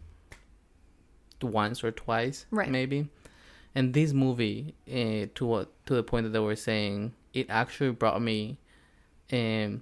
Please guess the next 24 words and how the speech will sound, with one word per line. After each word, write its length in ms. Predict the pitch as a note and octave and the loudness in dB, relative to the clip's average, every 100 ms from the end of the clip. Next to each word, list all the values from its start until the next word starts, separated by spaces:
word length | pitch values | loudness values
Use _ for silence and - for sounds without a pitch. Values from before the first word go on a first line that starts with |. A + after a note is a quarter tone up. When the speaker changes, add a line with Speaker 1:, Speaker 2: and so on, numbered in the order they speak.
| - | -8
Speaker 1:
desire 440 | A#2 - A2+ E3 | -4 6 6 6
to 140 | C#3+ B2 | 0 -4
play 220 | - A2 | -2 -2
a 80 | G#2 | -2
racing 340 | G#2 - G2+ | -4 -4 -8
game. 300 | G#2 F#2 B2+ - - | -6 -8 -12 -16 -10
Speaker 2:
Really? 500 | C4+ C4 F4+ - A3 - | -4 -2 -4 -8 -12 -12
Speaker 1:
Yeah. 120 | - D#3 | -2 2
Speaker 2:
So 60 | |
the 140 | G#3+ G#3 | 4 4
advertisement 540 | F#3 F3+ - F3 F#3+ | 2 -2 -4 -6 -6
worked? 340 | A#3 C4 _ - - | -8 -12 _ -20 -16
<laughs> 380 | - - - - - - - - - | -16 -16 -20 -20 -20 -20 -16 -16 -8
Speaker 1:
Oh 140 | G3+ C#3+ - | -6 -6 -4
my 140 | G#3+ G#3 F4 - | -2 2 2 8
goodness. 640 | C#4 E4+ B3+ C4+ C4 B3 | 12 12 12 10 10 8
Speaker 2:
<laughs> 1200 | D#4+ A#3+ A3+ B3 A3+ - G#3+ E4 E4+ F#4+ F4+ B3+ A#2+ | 6 4 2 0 -2 -4 -6 -4 -4 -2 -2 -2 0
Speaker 1:
Yes, 320 | A#2+ - - | 0 0 -2
it 140 | B2+ | 0
did. 220 | B2+ A2+ G#2 | 6 6 6
It 140 | A#2 | 4
did. 260 | G2+ F#2 A2+ - | 2 2 -4 0
Speaker 2:
Uh-huh. 180 | F#3+ - | 4 4
Speaker 1:
Um, 460 | A#2+ A2+ G2+ G2+ | 4 2 -2 -4